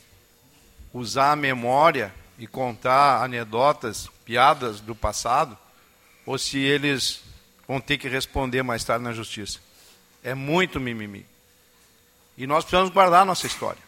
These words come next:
independente de qual a palavra, qual o vocabulário que foi usado. Porque isso, eh, não vem em demérito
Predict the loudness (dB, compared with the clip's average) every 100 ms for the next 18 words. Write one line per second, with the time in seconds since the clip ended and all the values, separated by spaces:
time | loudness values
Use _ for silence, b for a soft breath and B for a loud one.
0 | -20 -20 -20 _ _ -14 -4 -2 0 0
1 | 0 -2 -2 -2 -4 -6 -6 -10 _ _
2 | _ _ _ _ -14 -4 2 6 6 6
3 | 4 4 4 4 2 2 0 0 0 0
4 | 2 2 0 -2 -8 -4 -2 -4 -6 _
5 | B B B B B B _ _ -20 -16
6 | -6 -4 -2 -2 -2 -4 -10 -10 B B
7 | B _ _ _ _ _ -8 -4 2 2
8 | 2 2 2 4 2 2 -8